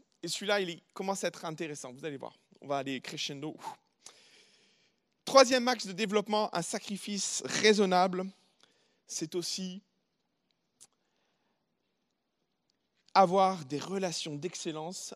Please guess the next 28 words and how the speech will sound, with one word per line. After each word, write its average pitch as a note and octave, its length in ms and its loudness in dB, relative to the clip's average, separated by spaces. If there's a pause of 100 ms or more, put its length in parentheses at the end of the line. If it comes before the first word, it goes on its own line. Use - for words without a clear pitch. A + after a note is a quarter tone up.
avec D3 360 -4
ses B2+ 120 -8
frères D#3+ 320 -10
et D3+ 60 -8
ses D3 160 -4
sœurs. C#3 540 -6 (1900)
C'est - 100 -20
pas F3 80 -2
mal F#3 180 2
ça C#3+ 140 -4
déjà. B2 240 -14 (1700)
Et D#3 80 6
je E3+ 60 4
vais A3+ 80 4
pas G4 120 6
forcément A3+ 440 2
rentrer F#3+ 280 0
dans F3+ 120 2
les E3+ 120 4
détails, G3 400 0
si F#3+ 160 -6
ce - 140 -8
n'est, G3 240 0
bah, C#3+ 420 0 (840)
réjouissez-vous F3 800 2
avec D#3+ 200 2
ceux - 140 -4
qui D3+ 440 -10